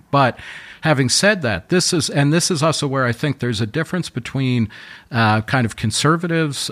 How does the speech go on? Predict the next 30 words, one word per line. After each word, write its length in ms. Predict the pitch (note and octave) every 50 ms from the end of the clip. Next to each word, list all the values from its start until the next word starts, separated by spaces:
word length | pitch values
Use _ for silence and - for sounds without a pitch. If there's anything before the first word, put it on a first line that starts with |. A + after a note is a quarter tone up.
| - -
uh, 460 | C#3 B2 A2+ G#2+ G#2+ G#2 G#2 G2 G2 - _ -
objectivists, 800 | B2+ G2+ - - - A2+ A#2 - - - A#2+ G#2 B2 A#2 A2+
so, 360 | - - - - A2+ G#2+ G#2
you 120 | G2+ G2 G2
know, 60 | G2
more 240 | G2 G2+ G#2 G2+ G2+
Ayn 240 | G#2 G#2+ G2+ G2 G2
Rand 260 | G2+ G#2+ G#2+ G#2+ G#2
types, 400 | - A2 G#2 G2+ G2 - - - -
and 200 | A#2+ A#2 A#2 A2
then 300 | A2 A2 G#2+ G#2 G#2 G2+
libertarians 760 | G#2+ A2 A2+ G#2 A2 G#2+ - - A#2 A2 A2 G#2+ G#2 G2 - A#2
of 100 | F2 -
the 100 | G#2 F#2+
sort 280 | - - B2 G#2 -
that 120 | - G2 G2
I 180 | A2 A2 G#2+
am. 220 | G#2 A2 G2 F2 G2
Or 200 | A#2 C3 C#3 C3
I, 220 | A#2+ B2+ C#3 B2+
I 80 | A#2+ A#2+
wanna, 280 | A#2 A#2 A2 A2 - A#2
you 120 | C3 A#2+
know, 60 | G#2
I'll 80 | G#2 G#2
just 180 | F#2+ A2+ -
say, 140 | - A#2 G2+
like, 280 | G2+ G#2 G#2+ G2+ - -
with 180 | A#2 G#2 - -
me. 260 | C3+ D#3 D3+ A#2+